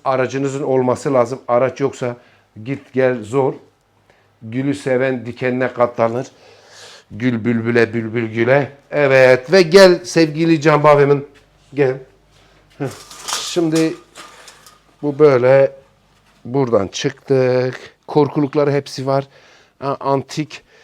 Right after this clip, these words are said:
e, korkuluklar yapılmış. Bunlar da gayet güzel, şık.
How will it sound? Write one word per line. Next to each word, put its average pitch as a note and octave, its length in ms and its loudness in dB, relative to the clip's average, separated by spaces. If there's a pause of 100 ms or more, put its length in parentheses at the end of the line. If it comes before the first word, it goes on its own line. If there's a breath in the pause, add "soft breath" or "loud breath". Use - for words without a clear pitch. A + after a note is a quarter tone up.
(300 soft breath)
e, A2+ 440 -4
korkuluklar B2+ 600 -2
yapılmış. G#2+ 640 -6 (520 soft breath)
Bunlar A#2+ 300 0
da G2 80 -4
gayet F#2+ 340 -2
güzel, F#2 240 -10
şık. - 440 -12